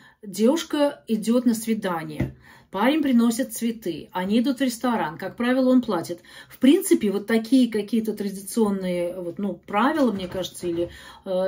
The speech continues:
ну, то, что считается как бы, ну, нормальным, понимаете? Э,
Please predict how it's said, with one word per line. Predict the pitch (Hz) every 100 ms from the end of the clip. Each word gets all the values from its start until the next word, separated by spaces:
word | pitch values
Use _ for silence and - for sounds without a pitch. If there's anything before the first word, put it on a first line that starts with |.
| 196
ну, | 233 208 - 226 220
то, | 285
что | - 269
считается | - - 269 277
как | - 226
бы, | 220
ну, | 226 233
нормальным, | 196 220 226 202 151 160
понимаете? | 143 190 214 254 247 170 - - - - -
Э, | 185 190